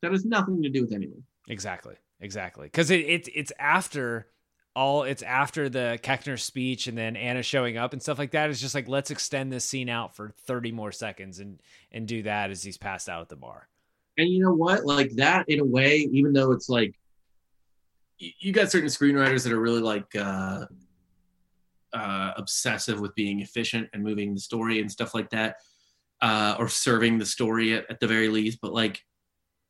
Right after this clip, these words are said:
Speaker 1: and I get, I guess it does serve the story in the sense that, like, it serves, it attaches you to the characters more, right? Like, it really does. Like, it's like,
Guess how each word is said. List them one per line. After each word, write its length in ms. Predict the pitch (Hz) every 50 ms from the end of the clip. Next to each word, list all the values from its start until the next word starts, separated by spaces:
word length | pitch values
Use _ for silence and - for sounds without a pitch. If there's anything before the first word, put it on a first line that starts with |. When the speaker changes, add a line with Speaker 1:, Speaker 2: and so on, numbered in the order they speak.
| _ _ _ _ _ _ _ _ _ _ _ _ -
Speaker 1:
and 100 | 120 131
I 80 | 143
get, 280 | 131 151 175 175 - - - - - _ _ _ _ _ _ _ - -
I 60 | 202
guess 140 | 269 311 311
it 100 | 247 156
does 340 | 156 151 165 165 180 160 -
serve 160 | 151 135 120
the 80 | 117
story 420 | - - - 135 131 131 131 127 - -
in 120 | 139 127
the 60 | 120 117
sense 320 | - 131 120 123 123 -
that, 140 | 131 117 113
like, 320 | 117 113 107 98 98 - _ _ _ _ _ _ _ _ _ _ _ - -
it 140 | - -
serves, 680 | - - 143 131 123 120 117 104 98 - - - - _ _ _ _ _ _ _ _ _ _ _ _ _ -
it 240 | 135 123 - - 147
attaches 460 | 135 - 135 127 120 123 - 123 120
you 80 | 120
to 80 | 110 104
the 100 | 98 95
characters 600 | - - 107 110 107 - - 92 95 101 - -
more, 360 | 101 92 92 95 110 - _ _ _ _ _ _ -
right? 320 | - 110 107 107 107 - -
Like, 140 | 123 107 127
it 120 | 120 107
really 280 | 110 113 120 120 117 104
does. 400 | 95 110 113 110 104 101 98 101
Like, 180 | 107 101 98
it's 200 | 110 98 - -
like, 300 | 117 107 104 95 - -